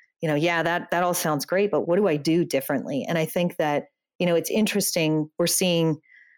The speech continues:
a shift for the way individual reps are managing their lives and their time to try to align themselves around having the time, having the bandwidth, and being able to actually execute on these types of messaging things. So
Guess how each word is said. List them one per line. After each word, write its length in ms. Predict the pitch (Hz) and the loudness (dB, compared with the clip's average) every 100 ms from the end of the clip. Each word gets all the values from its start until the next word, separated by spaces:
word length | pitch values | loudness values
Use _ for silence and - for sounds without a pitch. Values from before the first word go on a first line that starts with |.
| - | -6
a 80 | 175 | -2
shift 560 | - - 214 208 - - | 0 2 0 0 -6 -4
for 480 | 170 160 156 151 151 | -2 2 2 2 0
the 80 | 151 | 0
way 560 | 147 170 170 175 185 - _ _ | 2 2 4 2 0 -4 _ _
individual 680 | 196 254 240 202 196 165 139 | 0 2 4 2 2 2 2
reps 320 | 147 156 - | 0 0 -2
are 80 | 147 | -2
managing 580 | 143 147 156 156 147 139 | 0 2 0 0 0 0
their 160 | 139 143 | 0 0
lives 400 | 139 131 139 147 | 0 0 -2 -2
and 120 | 139 | -2
their 120 | 120 | -2
time 440 | - 147 147 208 - _ _ - | -2 -2 0 0 -2 _ _ -4
to 120 | 180 | -2
try 320 | 170 170 165 | 0 0 0
to 280 | 175 - 156 | 0 2 2
align 380 | - 147 156 196 | 2 2 2 2
themselves 500 | 202 190 - 160 156 - | 2 2 0 0 -2 -2
around 500 | 156 156 147 147 143 _ _ _ _ | 0 2 2 0 -2 _ _ _ _
having 360 | 196 202 233 220 | -2 0 2 2
the 120 | 196 | 2
time, 360 | - 175 175 | 0 0 0
having 400 | 165 - 170 190 | 0 -2 0 2
the 80 | 175 | 2
bandwidth, 500 | 156 170 165 165 160 | 2 0 2 2 0
and 240 | - 160 160 | 0 0 2
being 240 | 190 185 | 2 2
able 180 | 185 175 | 2 0
to 100 | 143 | 0
actually 440 | 147 147 - 135 | -2 -4 -2 0
execute 560 | 139 - - - 147 143 | 0 -4 -8 -2 -2 -2
on 240 | 170 143 143 | -2 -2 0
these 240 | 143 139 | -2 -2
types 240 | 151 135 135 | -4 -4 -2
of 80 | |
messaging 480 | 139 131 - 131 127 | -2 -4 -6 -6 -4
things. 260 | 131 - 147 | -4 -4 -2
So 220 | 165 | 0